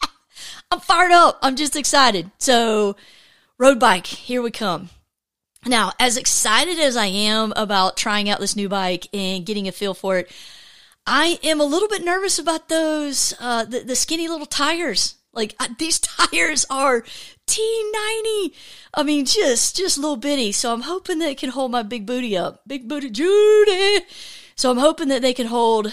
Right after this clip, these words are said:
you know, um, big D J Jazzy, uh, up and, and doing my thing. I am even more nervous about the attire. What?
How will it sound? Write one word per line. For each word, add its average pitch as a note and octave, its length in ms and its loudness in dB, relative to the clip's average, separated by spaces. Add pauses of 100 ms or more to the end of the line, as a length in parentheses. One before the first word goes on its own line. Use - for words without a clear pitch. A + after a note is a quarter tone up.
(120)
you A3+ 140 -4
know, F#3 220 -2 (100)
um, F3 520 -6 (320)
big G3+ 180 -10
D G3+ 140 -10
J F#3+ 200 -4
Jazzy, F#3+ 480 -4 (160)
uh, F#3 280 -8
up G3 280 -2
and, E3+ 300 -6
and F#3 120 -8
doing F#3 180 -8
my G3 80 -10
thing. G#3+ 260 -6 (440)
I C4 180 2
am C4 360 2
even B3 360 -2
more C#4+ 480 2
nervous E3+ 760 -4 (360)
about G3+ 680 -2
the F3+ 140 -4
attire. D4 640 0 (800)
What? A4+ 400 -2